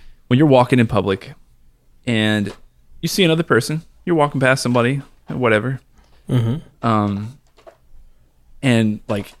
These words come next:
Speaker 1: you make eye contact with them, but then they just immediately look away as if, like, they never even saw you. <laughs> Like,
Speaker 2: Mm-hmm.
Speaker 1: y'all can't, like, what pisses me off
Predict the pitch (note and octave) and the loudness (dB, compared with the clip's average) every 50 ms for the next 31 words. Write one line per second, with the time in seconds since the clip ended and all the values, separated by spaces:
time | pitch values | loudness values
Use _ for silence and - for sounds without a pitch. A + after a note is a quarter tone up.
0 | _ _ _ _ - - - - - C3 C3+ C3 B2 - C3+ C3+ C#3 C3+ - C3 | _ _ _ _ -20 -20 -8 -2 0 2 2 2 4 4 4 2 2 2 2 0
1 | A2 A2 A2 - G#2+ G2+ A2 - A2+ A2 A2 G#2+ G#2+ A2 A#2 - - _ _ _ | 0 0 0 0 0 0 0 0 -2 0 0 0 -2 -2 -4 -8 -14 _ _ _
2 | _ - - - A2 - - A2+ A2+ G#2+ G#2 F#2+ - A#2 A#2 A#2 G#2+ G#2 A2 G2+ | _ -6 -2 -2 0 2 2 2 2 2 2 2 2 2 2 2 0 -4 -4 -2
3 | - G#2+ G#2+ A2+ B2 B2+ C3+ B2+ C3 B2 B2+ B2 A#2 - A2+ G#2 G#2+ A2 C3 C#3+ | 0 2 4 4 4 4 4 4 4 4 4 4 4 2 2 2 2 2 0 -2
4 | D3+ D#3+ - C3+ A#2 A#2 A2 - - A#2 G2+ F#2+ - - G#2+ A#2+ A2 G#2+ G#2 A2 | -4 -4 -4 -2 0 0 0 0 0 0 0 0 -4 -4 -2 0 0 2 2 2
5 | A#2 A#2 C3 B2 A#2 A#2 A#2 G#2+ - - A#2 G#2+ B2 C3 C3+ D3+ E3 D#3+ - - | 2 2 2 2 2 0 0 -2 0 2 2 2 2 2 0 -2 -4 -6 -8 -14
6 | _ _ - C#3 C#3 B2+ A#2 - - - - - C#3 C#3+ C3+ C3 C3+ D3 F3 G#3 | _ _ -4 0 0 0 0 -2 -6 -8 -4 0 2 4 6 6 6 4 2 0
7 | G#3 - - - F#3+ C3 B2+ C#3 - - F#3 C#3+ B2+ - - _ _ _ _ - | -4 -8 -8 -2 2 4 4 4 2 0 0 0 0 -2 -8 _ _ _ _ 0
8 | - B2+ G#2+ - - _ - - - - - - - B2 - - - F3 E3 - | 2 2 2 0 -2 _ -20 -20 -20 -20 -6 0 0 0 0 0 -2 -2 0 0
9 | - - - C3 C3 C3+ D3 D3 C#3 D3 - - - | -2 -2 0 2 4 4 4 4 4 2 0 -6 -14